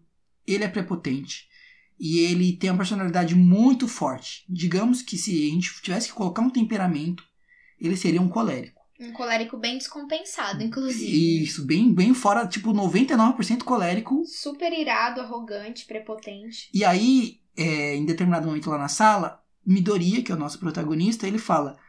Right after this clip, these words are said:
Speaker 1: "Olha, eu quero ir pra Wei, né? Que é a melhor escola, que é a escola do super-herói, que ele é o,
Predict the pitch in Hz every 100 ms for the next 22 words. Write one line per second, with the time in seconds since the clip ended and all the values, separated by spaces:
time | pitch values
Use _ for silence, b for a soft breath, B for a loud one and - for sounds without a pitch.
0 | b - 254 175 165 196 185 196 - 247
1 | 440 339 220 202 180 202 175 170 165 160
2 | 147 127 - 208 240 - 151 135 - 190
3 | 233 220 - 202 226 208 180 196 165 175
4 | 160 156 151